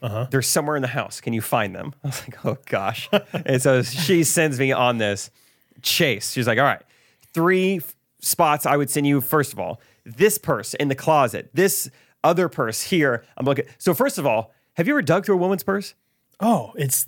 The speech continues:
Speaker 1: it's Bermuda Triangle.
Speaker 2: It's unbel-, it's the Bermuda Triangle with,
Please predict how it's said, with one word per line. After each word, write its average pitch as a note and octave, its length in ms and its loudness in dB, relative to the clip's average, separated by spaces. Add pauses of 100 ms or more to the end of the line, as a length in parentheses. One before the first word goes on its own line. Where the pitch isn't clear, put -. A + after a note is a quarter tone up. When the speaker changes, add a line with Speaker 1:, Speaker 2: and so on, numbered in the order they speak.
Speaker 1:
it's - 380 0 (340)
Bermuda D#3 520 4
Triangle. G3 520 2
Speaker 2:
It's G3 220 2 (160)
unbel-, F#3+ 400 4
it's A#3+ 240 2
the A#3 100 4
Bermuda G3+ 400 2
Triangle F3 760 2
with, G3 480 2